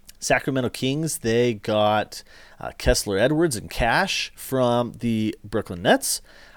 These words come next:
I think they stay neutral. I don't think that was anything. It's, and, and they mostly think Edwards is going to spend time with their G League affiliate anyways.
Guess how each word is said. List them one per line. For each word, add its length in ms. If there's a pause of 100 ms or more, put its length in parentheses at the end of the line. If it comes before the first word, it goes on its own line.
I 140
think 140
they 100
stay 260
neutral. 520
I 60
don't 180
think 160
that 180
was 140
anything. 420
It's, 220 (200)
and, 280
and 120
they 220
mostly 560
think 320 (300)
Edwards 420
is 100
going 200
to 80
spend 260
time 220
with 80
their 100
G 240
League 220
affiliate 400
anyways. 520